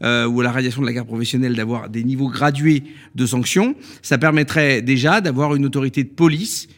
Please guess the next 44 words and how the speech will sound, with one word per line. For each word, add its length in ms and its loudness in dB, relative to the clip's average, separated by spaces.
qui 140 -2
ne 80 4
vient 200 0
pas 220 -2
que 160 -4
de 160 -2
temps 180 -6
en 80 -4
temps 140 -4
quand 120 -6
elle 120 -6
a 60 -4
le 80 -6
temps, 160 -2
comme 160 -4
la 120 -4
D 140 -2
G 80 -4
C 160 -12
C 160 -10
R 180 -6
F. 120 -16
Donc 240 0
nous, 80 4
on 140 6
est 60 4
plutôt 320 -2
favorable 580 2
à 100 0
cette, 300 0
euh, 420 4
mise 280 2
en 60 2
place 200 0
de 60 -2
commission 300 -4
de 40 -4
contrôle 260 -4
qu'on 160 -2
attend 240 -2
depuis 220 -4
la 140 0
loi 240 -2
Allure 360 4